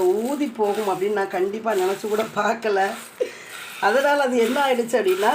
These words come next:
நம்மளுடைய மெஷர்மெண்ட்டை கொஞ்சம் கவுத்து விட்டுடுச்சு. அது வேற ஒண்ணும் இல்ல. இப்ப நம்ம அதுக்கு சோள மாவும் கொஞ்சம் இதுவும் கொடுத்துருந்தோம்னா, நமக்கு அந்த மெஷர்மெண்ட் கரெக்டா இருக்கும். கொஞ்சம் ஆயில் கொஞ்சம் வடிகிறதுக்குள்ள கொஞ்சம் எடுத்து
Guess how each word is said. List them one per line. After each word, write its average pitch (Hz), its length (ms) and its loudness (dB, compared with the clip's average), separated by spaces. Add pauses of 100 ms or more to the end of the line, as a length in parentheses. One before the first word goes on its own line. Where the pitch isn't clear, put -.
நம்மளுடைய 208 300 2 (100)
மெஷர்மெண்ட்டை 247 600 -2
கொஞ்சம் 247 360 -2
கவுத்து 247 280 0
விட்டுடுச்சு. 196 380 -4
அது 185 120 0
வேற 185 240 4
ஒண்ணும் 196 300 0
இல்ல. 170 120 0 (840)
இப்ப 226 140 -2
நம்ம 226 200 2
அதுக்கு 226 200 2
சோள 285 280 4 (160)
மாவும் 277 340 0
கொஞ்சம் 254 440 2
இதுவும் 247 240 -2
கொடுத்துருந்தோம்னா, 220 640 -2 (140)
நமக்கு 247 240 0
அந்த 226 160 0
மெஷர்மெண்ட் 196 500 -2
கரெக்டா 170 320 -4
இருக்கும். - 260 -14 (1800)
கொஞ்சம் 180 280 -2
ஆயில் 220 260 0
கொஞ்சம் 196 240 0
வடிகிறதுக்குள்ள 190 560 -2
கொஞ்சம் 170 220 -4
எடுத்து 160 200 -8